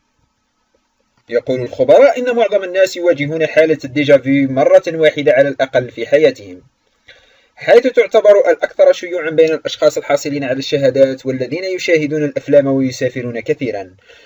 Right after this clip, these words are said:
ووصفه العديد من الخبراء بأنه خلل في الدماغ، ومن المرجح أن يحدث إذا كان الشخص تحت الضغط أو التعب. وعادة ما يصيب الأشخاص ما بين الخمسة عشر والخمس وعشرون سنة.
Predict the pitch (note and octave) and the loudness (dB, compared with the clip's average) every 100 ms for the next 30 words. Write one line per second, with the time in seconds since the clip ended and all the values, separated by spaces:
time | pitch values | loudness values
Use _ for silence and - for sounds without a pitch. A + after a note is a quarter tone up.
0 | _ - C3 C3 C3+ B2 B2 A#2+ D#3 B3 | _ 0 4 4 2 0 0 0 -2 -2
1 | C4+ A3+ G#3 G#3+ G#3+ F#3+ F#3+ F#3+ F3+ E3+ | -2 -2 0 2 2 0 -6 -4 -4 0
2 | F#3+ F3+ F3 D3+ D3 D3+ D#3+ D#3+ D3+ D#3 | 2 2 0 -8 -10 -2 2 4 4 0
3 | D3+ D3 D#3+ D3+ - D3 D3+ D#3+ D3+ D#3+ | -2 0 0 -2 -6 -6 -8 -8 -6 2
4 | D3 - D#3+ D3+ C#3 C3+ F3+ F3+ D#3+ - | 2 0 0 4 4 2 -2 -2 -4 -4
5 | - D#3 - - D3 C3+ C#3 C#3+ C#3 C3 | -4 -6 -8 -4 -2 0 0 0 0 -2
6 | - A#2+ F#2+ - _ _ _ _ _ _ | 0 -2 -2 -8 _ _ _ _ _ _
7 | _ _ _ _ _ _ _ _ _ _ | _ _ _ _ _ _ _ _ _ _
8 | _ _ _ _ _ _ _ B2 C3 - | _ _ _ _ _ _ _ -4 -2 2
9 | C#4 C4+ A#3 G#3 G3 F3+ F#3 F3+ - D3+ | 0 0 -4 -2 -4 -4 -4 -4 -4 -4
10 | - D#3+ D#3 - D#3+ D3+ D3+ D3 - D#3 | -2 0 0 0 0 2 0 -2 -6 -8
11 | - D3 C3 C3+ D3 C#3 C3+ - C#3+ D3 | -4 -2 -2 0 4 4 2 -2 -10 -8
12 | C#3 B2+ - - A#2 B2 - B2+ | -4 -4 -6 -12 -10 -8 -6 -6